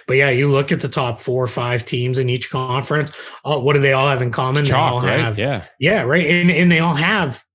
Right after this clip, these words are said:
Speaker 1: two, three, or four guys that you can say, "Yep, tho-, those are the guys." And a lot of them are guys who have been around. Probably the youngest team in that mix is probably Boston.
Speaker 2: Yeah.
Speaker 1: But it feels like because Tatum and Brown were starters day one on good teams, they've got those reps that guys at their age don't normally have.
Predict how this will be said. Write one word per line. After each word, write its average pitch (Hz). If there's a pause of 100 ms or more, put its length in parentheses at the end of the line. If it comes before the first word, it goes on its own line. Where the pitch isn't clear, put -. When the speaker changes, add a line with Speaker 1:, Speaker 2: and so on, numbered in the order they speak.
(220)
Speaker 1:
two, 185
three, 156
or 131
four 143
guys 113 (300)
that 131
you 139
can 139
say, 123
"Yep, 143
tho-, 127
those 139
are 139
the 123
guys." 135
And 147
a -
lot 135
of 156
them 147
are 135
guys 127 (280)
who -
have 147
been 135
around. 135
Probably 156
the 123
youngest 196
team 226
in 233
that 226
mix 226
is 175
probably 139
Boston. 135 (160)
Speaker 2:
Yeah. 87
Speaker 1:
But 165
it -
feels 214
like 139
because 165
Tatum 180
and 131
Brown 165
were 131
starters 156
day 135
one 139
on 131
good 117
teams, 170
they've 175
got 180
those 117
reps 123
that 117
guys 123
at 107
their 113
age 107
don't 110
normally 104
have. 104